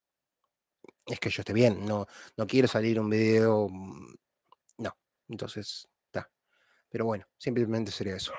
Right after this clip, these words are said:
Viernes, veintiuna horas, de ser posible, más o menos veintiuna horas, veintiuna, entre veintiuna y veinti, mm, voy a tratar de estar hasta las nueve, voy a tra-, voy a tratar de estar hasta a las nueve, porque ya digo, tengo este, esta otra,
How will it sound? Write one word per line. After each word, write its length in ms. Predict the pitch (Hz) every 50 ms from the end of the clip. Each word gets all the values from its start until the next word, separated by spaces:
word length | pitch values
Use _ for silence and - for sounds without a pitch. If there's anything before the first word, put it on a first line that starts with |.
| - - -
Viernes, 520 | 120 117 123 135 147 175 175 175 - - -
veintiuna 420 | 110 110 110 110 101 117 113 120 123
horas, 360 | 135 165 202 196 - - - _ _ _ _ _ _ - - -
de 200 | 113 107 107 101
ser 160 | - 135 139
posible, 460 | 139 127 - 127 131 156 233 311 269 214 170 - _ _
más 480 | - 117 110 107 101 107 135 151 - 135
o 40 |
menos 180 | 139 147 139 123
veintiuna 340 | 110 98 92 104 113 120 127
horas, 260 | - 214 202 - - _ -
veintiuna, 540 | - - 107 104 - - 196 196 180 160 147 - -
entre 260 | 120 110 95 101 110
veintiuna 340 | 107 113 117 120 170 196 196
y 60 | 170
veinti, 500 | 147 131 120 101 - 104 104 104 98 - _ _ _ - - - - - - - - _ _ _ _ _ _
mm, 160 | - 110 139 - - _ - 110 - _ - - _ _ _ _ _ _ _
voy 340 | - 123 120 101 - 123 156
a 20 | 180
tratar 160 | 196 185 185
de 60 | 175
estar 200 | 151 143 160 156
hasta 200 | 147 - - 139
las 120 | 127 113 110
nueve, 320 | 127 120 107 95 92 - _ _ _ _ _ _ -
voy 100 | 110 110
a 20 |
tra-, 140 | 113 110 -
voy 140 | - 127 127
a 40 | 123
tratar 140 | 123 127 127
de 60 | 120
estar 180 | - - 123
hasta 220 | 127 - - 135 - -
a 100 | - 120
las 100 | 120 110
nueve, 400 | 117 135 147 147 165 185 233 - _ _ - - - - - - -
porque 180 | 117 107 98
ya 80 | 104 120
digo, 180 | 120 120 110 95
tengo 240 | 117 110 117 117 120
este, 500 | 117 - 113 104 104 101 101 101 - -
esta 180 | - - 110
otra, 340 | 104 104 104 107 107 101 -